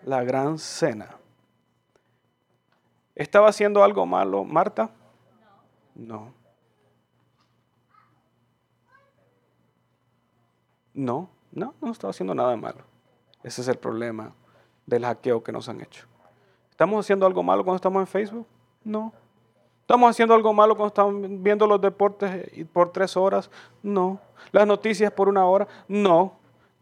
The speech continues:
¿Se fueron cinco horas y usted hizo, no hizo nada malo? No. Sinceramente, se fueron cinco horas al día y usted no hizo nada malo.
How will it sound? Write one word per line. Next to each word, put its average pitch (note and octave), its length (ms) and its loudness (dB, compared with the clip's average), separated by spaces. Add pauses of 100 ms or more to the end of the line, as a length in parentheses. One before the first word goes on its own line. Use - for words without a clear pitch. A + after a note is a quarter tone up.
(160)
¿Se F#3+ 240 6
fueron A3+ 400 6
cinco A3+ 480 4
horas A3+ 280 6
y F#3 100 -4
usted G3 180 -2
hizo, G#3 180 -2
no F#3+ 240 4
hizo G#3+ 180 -2
nada G3 300 4
malo? G3 380 2 (2000)
No. A#3+ 180 -2 (720)
Sinceramente, B3+ 840 6
se A#3+ 180 4
fueron C#4+ 340 10
cinco D4+ 380 8
horas B3+ 260 12
al A3+ 160 6
día A3+ 320 6 (120)
y A3+ 100 2
usted A#3+ 200 6
no B3 100 6
hizo C4+ 240 4
nada C#4 360 8
malo. F3+ 380 6